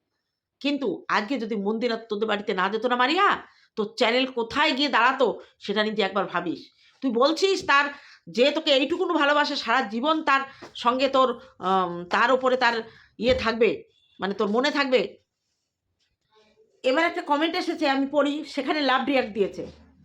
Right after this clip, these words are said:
"গরিবের সংসারে পনেরো হাজার টাকা বিল মানে মন্দিরা যখন ছিল তখন সবসময় এসে চলতো। তখন কার বিল,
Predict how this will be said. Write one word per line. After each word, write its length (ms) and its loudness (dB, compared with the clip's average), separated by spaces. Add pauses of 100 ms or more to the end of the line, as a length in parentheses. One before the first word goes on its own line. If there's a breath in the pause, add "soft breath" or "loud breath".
(160)
"গরিবের 300 2
সংসারে 320 -2
পনেরো 380 2
হাজার 340 2
টাকা 220 -2
বিল 200 -2
মানে 180 2
মন্দিরা 400 0
যখন 360 -2
ছিল 320 0
তখন 360 -4
সবসময় 420 -4
এসে 220 -2
চলতো। 420 -2 (560 soft breath)
তখন 320 0
কার 280 0
বিল, 300 -2